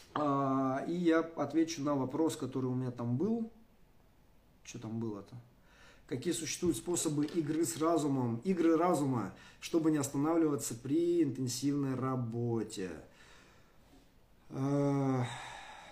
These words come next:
но это, строго говоря, выделяется из, э, точнее, оно не соответствует нашей теме, но здесь какой момент, если мы говорим про мотивацию?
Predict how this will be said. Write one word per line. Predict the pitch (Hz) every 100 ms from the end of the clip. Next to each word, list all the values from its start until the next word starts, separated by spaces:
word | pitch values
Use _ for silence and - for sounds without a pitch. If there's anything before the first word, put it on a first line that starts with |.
| -
но | 156 185 - -
это, | 175 175 185 170 156
строго | - 165 165
говоря, | 160 170 160
выделяется | 147 151 170 180 156 135 - 131
из, | 127 156 147 117 -
э, | 123 117 110 104 101
точнее, | 110 143 131
оно | 123 131
не | 127 131
соответствует | 123 135 151 131 131 120
нашей | 139 127
теме, | 127 202 196
но | 139 180 139
здесь | 120 156
какой | 170 185
момент, | 160 151 151 127
если | 131
мы | 143 135
говорим | 139 151
про | 127 120
мотивацию? | 123 123 151 131 - 90